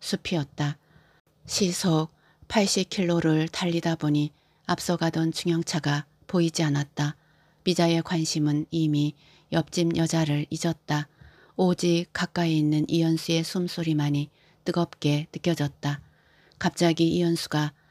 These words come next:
좌회전했다. 메타세 과역길이 이어진 오솔길로 들어섰다.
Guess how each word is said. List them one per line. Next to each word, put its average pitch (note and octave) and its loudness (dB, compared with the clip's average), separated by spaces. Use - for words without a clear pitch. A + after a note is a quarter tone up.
좌회전했다. D#3 -2
메타세 F3 0
과역길이 E3 0
이어진 D3+ 0
오솔길로 D#3 0
들어섰다. D3 -6